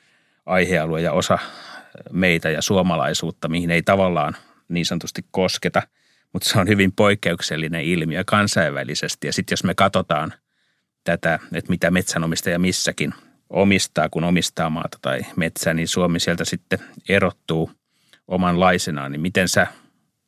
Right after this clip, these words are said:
tai M T K suhtautuu jokamiehen oikeuksiin ja,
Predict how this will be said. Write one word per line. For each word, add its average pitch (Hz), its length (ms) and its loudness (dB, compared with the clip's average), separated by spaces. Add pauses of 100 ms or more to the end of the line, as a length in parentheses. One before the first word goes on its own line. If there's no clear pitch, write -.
(120)
tai 82 220 -2 (120)
M 82 100 0
T - 60 -4
K 73 520 -4 (100)
suhtautuu 78 800 -2 (880)
jokamiehen 92 580 4
oikeuksiin 82 680 -2
ja, 87 140 0